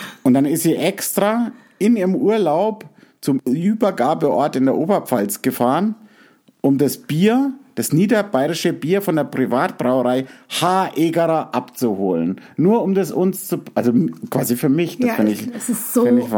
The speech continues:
Speaker 1: Wahnsinn.
Speaker 2: ich find's auch grandios.
Speaker 1: Und jetzt, äh, weil sie ja, äh, wirklich Sommelier ist, Sommeliere, Sommeliere.
Speaker 2: Sommelier, ist aber auch schön, Sommelier, Sylvie Sommelier.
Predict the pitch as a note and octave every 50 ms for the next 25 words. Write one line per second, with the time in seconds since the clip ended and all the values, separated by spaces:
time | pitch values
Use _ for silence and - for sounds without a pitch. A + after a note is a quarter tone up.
0 | G#2 - F#3+ B3 C4 B3+ B3+ A3 F#2+ F#2 F2+ - - C4 C4 B3+ - B3 B3+ B3+
1 | A3+ B3+ B3 B3 B3 - - - _ _ _ _ _ - C3 C#3+ D3+ C3 B2+ -
2 | - C2+ D2+ A2 C#3 D3+ F#3 G3 - - - - - C#3 C3+ B2+ C3+ C3+ C3 -
3 | D3+ D3 C#3 C3+ C3+ C3 B2+ A#2 - D#2 B2+ A#2+ - - A2 A2+ C#3+ F#3 F#3+ -
4 | G#3 D#3 C#3 C3+ - C#3 A#2+ B2 A#2+ A#2 G#2+ G#2 A2 C3+ D#3+ E3+ A#2+ E2 C3 F#3
5 | F#3+ E3 - - - - - - G#2 C3 A2+ G#2 G#2+ G2+ F#2 F#2 F2 D2+ G#2+ B2+
6 | B2 - C#3 F#3 G#3+ G#3 - - - _ _ _ _ _ _ - - E2 F#2+ G#2+
7 | F2 F2 G2 F#2+ F2+ F2+ F2+ F#2+ C3 E3+ - - - - - - - _ _ -
8 | - - - - G3 G3 G3 G3 G#3 G3+ G3+ F#3+ F3+ G#3+ A3+ A3 G#3 F#3+ - -
9 | - G#3+ F#3+ G#3 A#3 B3 - - G3 F3+ F3 F3 D3+ D#3+ F#3+ G3+ A3+ A#3+ A#3 G#3+
10 | A#3+ A#3+ A3 G3+ F#3 - - F#3+ F3 G3 C#4 D4+ C#4+ A#3+ C#4+ C#4 C#4 B3+ G3+ F3+
11 | A#3+ A#3+ A#3 A#3 A#3 A3 A3 G3+ F#3 E3+ F3 E3+